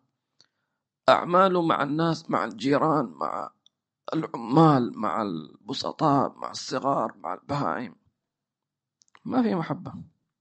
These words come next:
فلذلك إذا أردت أن الله يحبك فعلًا، أن يرى فيك أخلاق النبي صلى الله عليه وسلم. وانظر إلى نفسك،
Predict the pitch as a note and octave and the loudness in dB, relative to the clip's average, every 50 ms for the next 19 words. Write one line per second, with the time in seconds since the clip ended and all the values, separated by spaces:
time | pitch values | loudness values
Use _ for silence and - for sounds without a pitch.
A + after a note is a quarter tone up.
0 | _ _ _ _ _ _ _ _ _ _ _ _ _ _ _ _ _ _ _ _ | _ _ _ _ _ _ _ _ _ _ _ _ _ _ _ _ _ _ _ _
1 | _ _ _ _ _ _ _ _ _ _ _ _ _ _ _ _ _ _ _ _ | _ _ _ _ _ _ _ _ _ _ _ _ _ _ _ _ _ _ _ _
2 | _ - - - C3 A2+ A#2+ B2 D3+ E3 F#3+ G3+ F#3+ - G3+ A3 - - _ _ | _ -14 -10 -6 -2 0 2 4 4 4 4 2 2 4 4 4 4 2 _ _
3 | _ _ _ _ _ _ _ _ _ _ _ _ - - _ _ _ _ - C#3 | _ _ _ _ _ _ _ _ _ _ _ _ -20 -20 _ _ _ _ 2 6
4 | D3 D3 E3+ F3+ G#3+ G3+ - F#3 - F3 E3+ F#3+ F#3+ G3 F#3 E3+ D#3+ - G#3 G3+ | 8 8 8 8 6 4 2 2 2 2 2 2 4 4 4 4 4 0 0 2
5 | - E3+ - - G3+ G3 F#3 F#3+ G3+ A3 A3 - _ _ - D3 D3 E3+ F3+ F3 | 0 0 0 2 2 4 6 6 6 4 4 2 _ _ 0 2 2 2 4 4
6 | G3 G#3 G#3+ G#3 F#3+ F#3 F3+ - G#3+ A#3 A3+ A3 G#3 - - F3+ - - D#3+ G3 | 4 6 8 8 8 6 6 4 0 0 2 4 4 4 4 2 0 4 8 10
7 | A3+ B3 A#3+ A#3+ - A#3 A3+ A3+ A3+ G#3+ A#3 A#3 G#3+ G#3+ G#3+ A3 G3+ G3 F#3+ F3+ | 10 10 10 8 6 4 6 6 4 4 4 2 2 4 4 2 4 6 6 6
8 | F#3+ E3+ E3+ C#3+ G#2 F2+ A2 - - B2+ G2 F2+ - - - - _ _ _ _ | 6 6 4 2 0 -4 -8 -8 -8 -8 -8 -8 -10 -10 -12 -14 _ _ _ _
9 | _ _ _ _ _ _ _ _ _ _ _ _ _ _ _ _ _ _ _ _ | _ _ _ _ _ _ _ _ _ _ _ _ _ _ _ _ _ _ _ _
10 | _ _ _ _ _ _ _ _ _ _ _ _ _ _ _ _ - _ _ _ | _ _ _ _ _ _ _ _ _ _ _ _ _ _ _ _ -20 _ _ _
11 | _ _ - E3+ E3 G3+ B3 B3+ B3+ A#3+ - G#3+ G#3+ G#3 G#3 G#3 G#3 - E3+ - | _ _ -2 2 4 4 4 6 4 2 2 2 2 2 2 0 0 -4 -10 -10
12 | - - - - | -12 -18 -20 -20